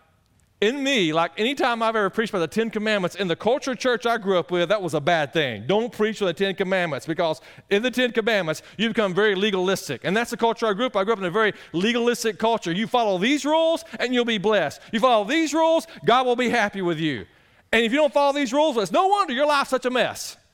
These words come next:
Okay, so let me have you understand something. If, if you've been, the great thing about going verse by verse is we've got an understanding now that God, these are God's people. He has already, you know, as you would say, adopted them as his children.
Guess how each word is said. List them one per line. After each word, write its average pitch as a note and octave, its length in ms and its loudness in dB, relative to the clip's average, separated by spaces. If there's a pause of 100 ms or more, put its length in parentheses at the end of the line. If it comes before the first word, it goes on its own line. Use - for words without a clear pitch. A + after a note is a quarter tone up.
(560)
Okay, D3 180 -4
so C3+ 220 -6
let C#3 80 -12
me D3+ 100 -8
have C#3 260 -10
you C3 80 -8
understand B2 360 -10
something. F#2+ 400 -12 (840)
If, - 220 -4
if D3 220 -4 (140)
you've E3+ 120 -4
been, B2 420 -4
the A#2+ 120 -10
great E3+ 420 -2
thing E3 160 -4
about D3 220 -2
going C#3 180 -4
verse C3 220 -4
by B2 160 -2
verse A#2+ 320 -4
is G#2 100 -14
we've D3+ 160 -4
got D3+ 160 -2
an B2+ 80 -6
understanding C3 560 -6
now A#2 400 -2 (460)
that A#2 260 -4
God, D3 580 0 (340)
these F#3 240 -4
are C#3+ 80 -4
God's C#3 300 -2
people. G#2 460 -10 (800)
He C#4 140 2
has C4 160 0
already, G#3 580 0 (240)
you G3+ 80 0
know, G3+ 140 2
as F3+ 120 -2
you B3 60 2
would G3+ 120 0
say, G#3 200 2
adopted G3 540 0
them A3 180 0
as E3 100 0
his A3 140 -2
children. D3 580 0